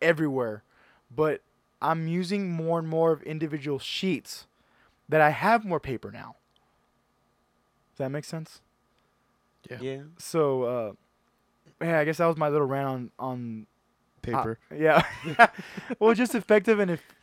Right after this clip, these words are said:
Speaker 1: effectiveness and efficiency.
Speaker 2: Efficiency.
Speaker 3: Andy cares about his paper. Don't fuck with his paper.
Speaker 1: Yeah,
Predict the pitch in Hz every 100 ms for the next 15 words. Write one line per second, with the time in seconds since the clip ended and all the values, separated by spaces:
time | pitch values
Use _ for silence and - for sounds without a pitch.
0 | - 160 196 190 202 170 160 143 170 160
1 | 156 131 139 135 120 113 131 143 143 135
2 | 143 131 120 127 117 - 120 113 110 117
3 | - 127 - 104 95 - 101 101 101 131